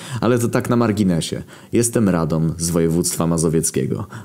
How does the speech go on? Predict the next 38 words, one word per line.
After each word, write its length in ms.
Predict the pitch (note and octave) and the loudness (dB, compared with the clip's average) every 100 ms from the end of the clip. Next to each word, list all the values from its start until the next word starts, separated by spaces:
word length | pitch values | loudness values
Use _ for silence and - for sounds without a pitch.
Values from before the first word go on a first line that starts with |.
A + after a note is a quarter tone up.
| - | -4
Dlaczego 300 | F2+ B2+ C3+ | -2 0 0
nie 140 | C3 | 0
piszę 240 | C3 C3+ B2+ | 0 0 0
tutaj 240 | B2+ B2+ | 0 0
swojego 360 | B2+ C3+ B2+ C3 | 0 0 2 2
imienia? 380 | C3 C3+ C#3 | 2 2 2
Bo 200 | B2 F#2+ | 2 0
to 180 | G2+ G2+ | 0 0
nieistotne, 840 | F2+ E2 B1 D#2+ - - - G#1 - | 0 2 0 -2 -4 -6 -8 -10 -8
po 100 | E2 | -6
prostu. 460 | - - A2+ - - - - - A2 | -6 -6 -8 -10 -12 -14 -20 -20 -4
I 80 | A#2 | 0
tak 200 | C3 A#2+ | 0 0
nie 100 | G2+ | 0
ma 120 | F2 | 2
to 120 | E2+ | 0
znaczenia, 480 | D#2+ D#2+ E2+ D#2+ D#2 | 0 0 0 0 0
a 80 | D#2 | 0
dlaczego 360 | D#2+ E2 F2 F2+ | 0 2 0 0
przeżyłem 400 | - F2+ F#2 F2 | 0 2 4 2
właśnie 360 | F2 F2 F2+ | 0 0 0
ja? 200 | F#2 G2 | 0 0
Cóż... 460 | G2 - - C#2+ - - - - - | -2 -4 -2 -4 -6 -14 -20 -20 -8
Bo 120 | - A2+ | 0 2
mimo, 300 | D3+ E3+ B2+ | 4 2 4
że 180 | A#2+ | 2
przed 460 | A#2 - - C#3 C#3 | 0 0 0 0 0
tym 180 | G#2 E2+ | 0 0
całym 300 | F#2 F2 F2 | 2 2 2
syfem 440 | - G2 F2+ D#2+ | 2 0 2 2
byłem 300 | D#2+ F2 E2+ | 2 2 2
zwykłym 400 | E2+ F#2 F#2 F#2+ | 0 0 2 2
anonkiem 440 | G2 G#2+ A#2 G#2 G2 | 2 2 0 0 2
robiącym 440 | F#2+ G2 F#2 G2+ | 2 2 0 0
swoje, 440 | - - B2+ F#2 | 0 0 0 2
miałem 640 | E2 E2+ A#2 D3+ B2+ A#2+ - | 2 0 0 2 0 0 -2
i 120 | A2 | 0
mam 400 | B2+ B2+ F2 | 0 0 0